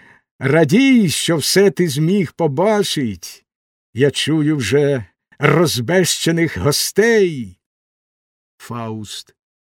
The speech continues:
Який рвучкий схопився вихор, у спину б'є, мов триста душ.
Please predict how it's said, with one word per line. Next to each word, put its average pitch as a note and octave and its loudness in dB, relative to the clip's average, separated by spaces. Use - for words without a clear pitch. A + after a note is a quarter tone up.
Який A2+ -6
рвучкий A#2 -6
схопився F3 -6
вихор, B2+ -8
у E3 -2
спину A3+ 2
б'є, D#3 0
мов F#3+ 2
триста G#3+ -2
душ. F3+ -6